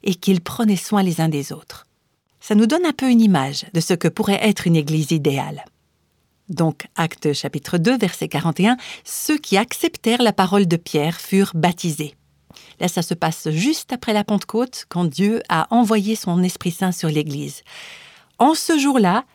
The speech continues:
le nombre des disciples s'augmenta d'environ trois mille âmes. Donc, l'Évangile est proclamé, les gens se convertissent, ils croient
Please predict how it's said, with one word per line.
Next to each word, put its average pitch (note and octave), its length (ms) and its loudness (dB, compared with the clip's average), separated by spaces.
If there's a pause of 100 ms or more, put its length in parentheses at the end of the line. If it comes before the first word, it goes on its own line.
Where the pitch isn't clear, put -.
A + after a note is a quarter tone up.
(120)
le E3 200 2
nombre C4 360 4
des G3 160 2
disciples A3+ 640 -2
s'augmenta F3+ 680 0
d'environ F3+ 540 0 (120)
trois - 320 0
mille A#3+ 280 6
âmes. D3 340 -4 (1300)
Donc, E3 340 2
l'Évangile D#3 500 0
est D3 60 2
proclamé, G3 680 0
les F3 160 2
gens D3 120 -2
se - 160 -10
convertissent, - 1000 -4
ils D#3 200 -4
croient B3+ 520 -2